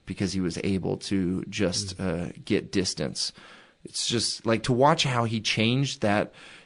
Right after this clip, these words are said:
Speaker 1: that week when she moved to that town. Like, he was, he had, he had made great strides and he was doing better. And then to watch him just f-,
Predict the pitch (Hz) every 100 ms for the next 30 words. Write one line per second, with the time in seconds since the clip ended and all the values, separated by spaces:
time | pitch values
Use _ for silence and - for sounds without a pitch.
0 | - 98 76 101 123 131 - - 101 -
1 | 117 101 104 113 - - 110 110 104 117
2 | 117 131 - - - 123 123 113 - -
3 | - 110 135 110 95 98 113 139 131 110
4 | 98 98 107 117 - - 101 101 101 98
5 | 104 107 92 104 98 98 98 95 95 -
6 | - - 95 95 92 92 92 95 - 95
7 | 92 87 - -